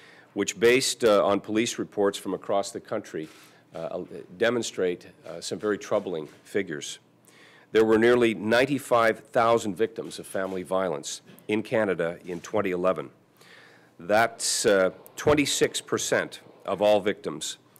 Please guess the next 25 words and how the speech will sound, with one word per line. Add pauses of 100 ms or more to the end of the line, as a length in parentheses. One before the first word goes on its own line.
(100)
of
violent
crime
in
two
thousand
eleven
were
victims
of
family
or
domestic
violence. (1700)
And
these,
uh,
are
just
the
ones
that
we
know
about.